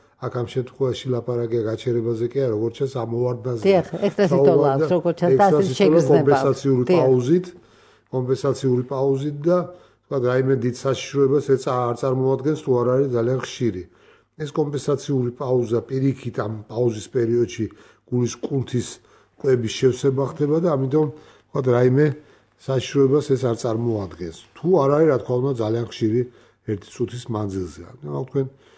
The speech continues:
Speaker 1: შეგიძლიათ იყოთ შვიდად.
Speaker 2: მმ.
Speaker 1: რაც შეეხება მილდრონატს. მილდრონატი ძალიან საინტერესო პრეპარატია. ალბათ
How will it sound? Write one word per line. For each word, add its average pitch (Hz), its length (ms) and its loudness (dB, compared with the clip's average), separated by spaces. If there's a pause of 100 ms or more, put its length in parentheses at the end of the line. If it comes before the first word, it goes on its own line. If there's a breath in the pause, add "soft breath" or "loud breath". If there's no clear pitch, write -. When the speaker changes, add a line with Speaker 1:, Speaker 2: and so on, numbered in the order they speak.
(260 soft breath)
Speaker 1:
შეგიძლიათ 113 440 0
იყოთ 123 260 -2
შვიდად. 82 440 -10
Speaker 2:
მმ. - 600 -20
Speaker 1:
რაც 135 140 -10
შეეხება 170 400 2
მილდრონატს. 131 720 2
მილდრონატი 165 520 -2
ძალიან 131 320 2
საინტერესო 131 640 0
პრეპარატია. 113 760 -2 (1500)
ალბათ 127 340 2